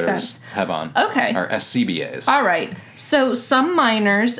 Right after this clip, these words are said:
Speaker 2: as was the case for the Pike River mine, are given self-contained self-rescue devices. So same idea, just a, a, a different. It, it, it's,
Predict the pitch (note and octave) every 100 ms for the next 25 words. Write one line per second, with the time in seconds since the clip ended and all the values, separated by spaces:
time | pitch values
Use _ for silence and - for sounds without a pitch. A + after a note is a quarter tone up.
0 | - G#3+ G#3+ A3 A#3+ - A3 A3+ A#3+ C#4+
1 | D4+ D#4+ C4 - - - A3+ G#3+ G#3 -
2 | A#3+ A#3+ G3 F#3 C#4 C#4 F#3+ D#3+ D3 D#3
3 | G#3 - - - - A#3 A3 A3 G#3 A3+
4 | A3+ - G#3 G3+ - E4 D4+ - A#3+ A3+
5 | A#3 A#3+ - - A3+ A3 A3+ F#3+ F#3+ G4+
6 | - - G3+ E3+ F3 F#3 F3 - - -
7 | - - - - - - - - - -
8 | - B3 A#3+ A#3 A#3+ D#4 D4 C4 B3+ B3
9 | G#3+ G3+ C#4+ D4 - A3 G#3 - - G3
10 | - G3+ - - G3+ G3+ G#3 F#3+ - -
11 | - - A#3+ A3+ B3 - A#3+ A#3+